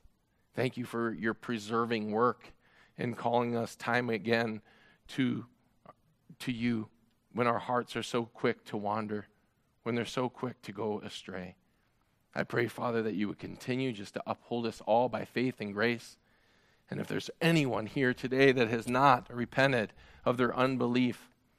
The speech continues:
that has not repented of their sin and turned and trusted in the Lord Jesus Christ, that today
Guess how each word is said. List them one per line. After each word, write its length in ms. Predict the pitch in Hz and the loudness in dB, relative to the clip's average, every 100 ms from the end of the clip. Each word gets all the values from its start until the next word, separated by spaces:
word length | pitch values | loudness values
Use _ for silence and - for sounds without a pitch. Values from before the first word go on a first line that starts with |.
| _ _ _ | _ _ _
that 120 | - 120 | -4 -2
has 140 | 123 | 4
not 200 | 143 147 | 6 6
repented 380 | 131 - 147 135 | 4 4 4 6
of 120 | 123 | 4
their 120 | 123 | 2
sin 380 | - 135 135 127 | 0 2 2 2
and 160 | 113 107 | -2 -2
turned 340 | 147 147 131 | 2 2 4
and 140 | 113 | 0
trusted 560 | 110 - 143 143 131 113 | -2 2 2 4 0 0
in 180 | 104 135 | 0 0
the 100 | 120 | 0
Lord 260 | 120 127 | 0 0
Jesus 340 | 120 120 110 101 | 0 -4 -4 -10
Christ, 420 | - 120 123 - | -4 -2 -2 -6
that 180 | 101 107 | -12 -4
today 560 | 123 110 120 117 113 | -2 2 4 4 2